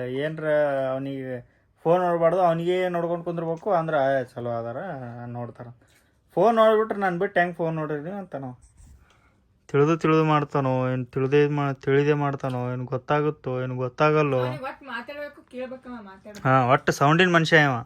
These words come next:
Speaker 1: ಸೌಂಡ್ ಇರ್ಬೇಕು, ಆಸ್ಪಾಸ್ ಸೌಂಡ್ ಇರ್ಬೇಕು, ಅವ್ನಿಗ್ ಮಾತಾಡ್ಸ್ತಿರ್ಬೇಕು.
Speaker 2: ನೀ ಸೈಲೆಂಟ್ ಇರು ಸುಮ್ನೆ.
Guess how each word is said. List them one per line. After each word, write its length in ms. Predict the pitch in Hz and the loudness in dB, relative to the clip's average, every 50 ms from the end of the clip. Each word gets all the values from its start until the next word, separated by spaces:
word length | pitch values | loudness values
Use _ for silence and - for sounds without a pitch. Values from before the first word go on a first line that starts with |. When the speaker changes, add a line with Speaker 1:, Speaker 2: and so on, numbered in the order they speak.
| _ _ _ _ _ _ _ _ _ _ _ - - | _ _ _ _ _ _ _ _ _ _ _ -4 2
Speaker 1:
ಸೌಂಡ್ 260 | 139 151 180 196 185 | 4 6 6 6 6
ಇರ್ಬೇಕು, 340 | 180 175 175 185 180 - 151 | 4 6 4 4 6 6 6
ಆಸ್ಪಾಸ್ 380 | 151 160 - - 175 165 156 | 6 6 6 4 0 0 2
ಸೌಂಡ್ 260 | - 156 147 156 160 156 | 4 2 2 4 4 2
ಇರ್ಬೇಕು, 460 | 160 156 151 151 151 - 160 156 156 | 2 2 2 0 0 0 0 2 2
ಅವ್ನಿಗ್ 240 | 151 151 151 143 139 | 2 0 -2 0 0
ಮಾತಾಡ್ಸ್ತಿರ್ಬೇಕು. 920 | 131 131 127 - 156 151 156 - - 151 147 147 147 139 147 143 147 147 | 0 0 0 -2 -4 -4 -4 -6 -4 -2 0 0 0 0 0 2 2 2
Speaker 2:
ನೀ 60 | 151 - | 2 0
ಸೈಲೆಂಟ್ 240 | - - - - | -6 -12 -16 -20
ಇರು 380 | - - - - - - - _ | -20 -20 -20 -20 -20 -20 -20 _
ಸುಮ್ನೆ. 200 | - - - | -20 -20 -20